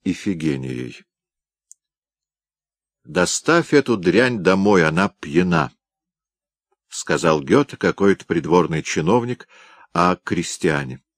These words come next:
Август, напившийся так же, как его мать, и бесстыдно шатавшийся с бабами. Нелюбимая Оттилия,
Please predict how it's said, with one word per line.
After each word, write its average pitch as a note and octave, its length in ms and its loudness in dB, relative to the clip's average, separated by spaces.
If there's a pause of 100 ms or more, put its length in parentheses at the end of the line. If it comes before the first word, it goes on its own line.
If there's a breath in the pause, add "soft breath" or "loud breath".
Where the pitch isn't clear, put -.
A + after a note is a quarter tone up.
(920)
Август, G#2+ 640 -2
напившийся F#2 840 0
так G#2 280 0
же, E2 140 -2
как F2 300 -2
его D#2+ 240 0
мать, F#2+ 420 -2 (480 soft breath)
и E2 140 2
бесстыдно A#2+ 800 0
шатавшийся G2 1000 -2
с C#2+ 120 -10
бабами. C2 560 -6 (1200)
Нелюбимая C#3+ 720 6
Оттилия, A2+ 960 4